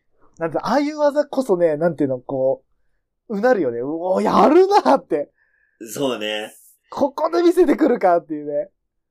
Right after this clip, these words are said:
Speaker 2: いや、めっちゃテンション上がったね。
Speaker 1: うん。
Speaker 2: で、この大会がさ、あの、えー、声出しオッケーだったのよね。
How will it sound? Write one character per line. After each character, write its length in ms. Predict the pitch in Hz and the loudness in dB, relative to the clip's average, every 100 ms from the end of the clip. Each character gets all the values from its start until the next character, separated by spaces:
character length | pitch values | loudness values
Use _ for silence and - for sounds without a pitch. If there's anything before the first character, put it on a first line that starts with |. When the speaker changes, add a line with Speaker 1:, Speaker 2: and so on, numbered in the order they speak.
| _ | _
Speaker 2:
い 80 | |
や、 120 | 107 101 | -18 -14
め 140 | 117 | -14
っ 40 | |
ち 120 | 135 - | -12 -10
ゃ 20 | |
テ 100 | 277 | -8
ン 40 | |
シ 120 | - 123 | -8 -8
ョ 40 | |
ン 20 | |
上 60 | 107 | -8
が 80 | 104 | -10
っ 20 | |
た 80 | 98 | -14
ね。 220 | 95 _ _ _ - | -18 _ _ _ -8
Speaker 1:
う 100 | 175 175 156 143 131 | -2 0 0 -4 -10
ん。 80 | 135 _ _ _ _ | -20 _ _ _ _
Speaker 2:
で、 160 | 185 185 | -14 -14
こ 180 | - 196 | -12 -12
の 180 | 247 | -12
大 240 | 269 247 233 | -8 -8 -8
会 260 | 226 214 | -12 -12
が 120 | 202 196 | -12 -14
さ、 260 | 170 - - | -14 -18 -20
あ 120 | 87 | -20
の、 220 | 85 76 _ _ _ _ _ _ _ | -20 -20 _ _ _ _ _ _ _
え 440 | 180 85 85 - | -20 -20 -20 -20
ー、 20 | _ | _
声 260 | - 214 | -16 -12
出 100 | 208 | -10
し 180 | - - | -12 -14
オ 100 | - | -20
ッ 40 | - - | -20 -14
ケ 140 | 127 | -12
ー 20 | |
だ 80 | 101 | -12
っ 60 | 98 | -14
た 100 | 107 | -20
の 100 | 85 | -20
よ 80 | 85 | -16
ね。 260 | 160 - | -16 -16